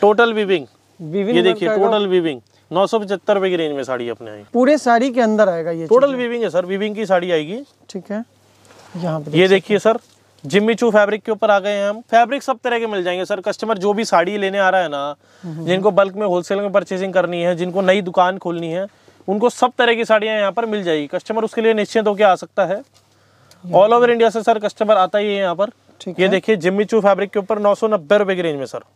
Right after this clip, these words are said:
Speaker 1: पूरा
Speaker 2: क्या बात
Speaker 1: फैंसी फैब्रिक है, फैंसी साड़ी है अपनी है। अब ये जाकर कस्टमर सर चौदह सौ, पन्द्रह सौ की आराम से बेच देता है इस साड़ी को।
Speaker 2: ठीक है।
Speaker 1: नौ सौ नब्बे रुपए की रेंज की साड़ी है। आइटम देखिए नेक्स्ट, ऑर्गेन्जा बेस के ऊपर ही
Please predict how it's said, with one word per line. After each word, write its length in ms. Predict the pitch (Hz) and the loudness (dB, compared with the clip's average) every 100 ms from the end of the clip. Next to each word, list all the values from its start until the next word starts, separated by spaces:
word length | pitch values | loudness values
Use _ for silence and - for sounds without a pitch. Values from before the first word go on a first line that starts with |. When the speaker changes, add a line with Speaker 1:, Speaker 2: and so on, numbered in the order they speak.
| _ _ | _ _
Speaker 1:
पूरा 180 | 220 247 | 2 4
Speaker 2:
क्या 60 | 226 | 4
बात 100 | 208 | 0
Speaker 1:
फैंसी 220 | 202 233 | 0 -2
फैब्रिक 380 | 208 196 202 196 | 0 0 0 -4
है, 80 | 202 | -2
फैंसी 340 | 196 185 196 | -2 -4 -4
साड़ी 280 | 175 170 190 | -2 -2 0
है 60 | |
अपनी 260 | 180 175 170 | -2 -2 -8
है। 140 | 185 208 _ _ _ _ _ _ - - _ _ _ _ _ - - | -6 -8 _ _ _ _ _ _ -20 -20 _ _ _ _ _ -2 2
अब 100 | 180 | 4
ये 180 | 233 240 - _ - | 4 2 -4 _ -6
जाकर 380 | 196 208 214 226 | 0 2 0 -4
कस्टमर 360 | 220 - 226 | -4 -4 -4
सर 140 | 226 214 | -4 -2
चौदह 320 | 214 214 220 | 0 0 0
सौ, 100 | 233 | -4
पन्द्रह 320 | 214 208 214 | -4 -2 -2
सौ 180 | 220 208 | -2 -4
की 120 | 220 | -2
आराम 220 | 214 190 | 0 0
से 120 | 190 | -2
बेच 300 | 220 196 208 | -2 0 -2
देता 260 | 180 160 143 | -2 -4 -4
है 60 | 131 | -6
इस 80 | |
साड़ी 240 | - 131 117 | -6 -10 -10
को। 180 | - 117 _ _ _ | -16 -20 _ _ _
Speaker 2:
ठीक 200 | - 170 | -8 -2
है। 100 | 165 | 2
Speaker 1:
नौ 60 | 185 | 2
सौ 160 | - | 4
नब्बे 240 | 226 170 196 | 2 2 2
रुपए 160 | 185 | 2
की 60 | 165 | -2
रेंज 180 | 151 131 | -4 -6
की 100 | 135 | -8
साड़ी 240 | 127 117 | -8 -8
है। 60 | 110 - - - | -12 -16 -6 2
आइटम 300 | 165 180 214 | 4 4 4
देखिए 200 | 202 214 | 4 4
नेक्स्ट, 380 | 202 202 - - | 4 2 0 -4
ऑर्गेन्जा 460 | 175 180 202 208 208 | 0 2 2 2 0
बेस 180 | 196 | 0
के 100 | - | -6
ऊपर 200 | 180 170 | -6 -4
ही 220 | 147 139 | -4 -6